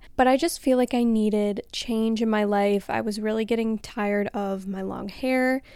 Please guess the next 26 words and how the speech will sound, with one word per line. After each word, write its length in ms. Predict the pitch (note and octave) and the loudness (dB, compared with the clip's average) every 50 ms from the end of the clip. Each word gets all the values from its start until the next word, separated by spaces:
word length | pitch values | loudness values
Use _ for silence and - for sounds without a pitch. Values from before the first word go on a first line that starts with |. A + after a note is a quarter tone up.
| - - - - - | -20 -20 -20 -10 0
It 60 | - A3+ | 2 2
was 140 | A3 G#3 | 2 2
getting 260 | - - G#3+ B3 B3+ - | 0 -4 -4 -4 -4 -6
caught 300 | - - C4+ C#4+ C#4+ C#4+ | -2 2 4 4 4 4
on 140 | C#4+ C#4 | 4 2
everything, 680 | C#4 C4+ C4 C4+ C4 - - C4 B3 B3 B3 B3 B3 B3 - - - - - - - - | 2 2 2 0 0 0 0 0 0 2 0 0 0 -2 -4 -8 -20 -20 -20 -20 -10 -2
and 120 | - A#3 | 2 2
it 20 | G#3+ | 2
was 140 | A3+ G3+ - | 2 0 -2
just 320 | - A3 - - - - | -4 -6 -6 -6 -10 -12
frizzy. 680 | - - - C4+ C4 A#3 G#3+ B3+ A#3+ A#3+ A#3+ A#3+ A#3 A#3 | -12 -4 2 4 4 4 4 2 2 2 4 2 2 2
Like, 220 | G#3+ G#3 G3+ - | 2 0 0 0
I 80 | G#3+ G#3 | 0 0
just 180 | G#3 A3+ - | 0 -2 -6
couldn't 280 | - - A#3+ A3+ G#3+ G#3 | -4 -4 -2 0 0 0
deal 180 | - G#3 G3 | 0 0 0
with 160 | G3 G3+ - B3 | 0 -2 -4 -4
it 80 | A#3 | -4
anymore. 600 | A#3 A#3 A#3+ B3 A#3+ B3 B3+ B3+ B3+ C4 C4 C4+ - - - | -2 0 0 0 0 0 0 0 0 -2 -2 -4 -6 -6 -6
I 80 | A#3+ | -4
don't 80 | B3+ D4 | -2 0
know, 140 | E4 F4 A#3+ | 0 0 0
I 80 | G3+ | -2
feel 180 | - - C4+ B3+ | 0 -2 -2 -2
so 220 | - - C#4+ C4+ | 0 2 2 2
refreshed 760 | B3+ B3 - - - - - A#3+ B3 C4+ C4+ - - - | 2 2 -2 -6 -8 0 2 4 4 4 2 -2 -8 -12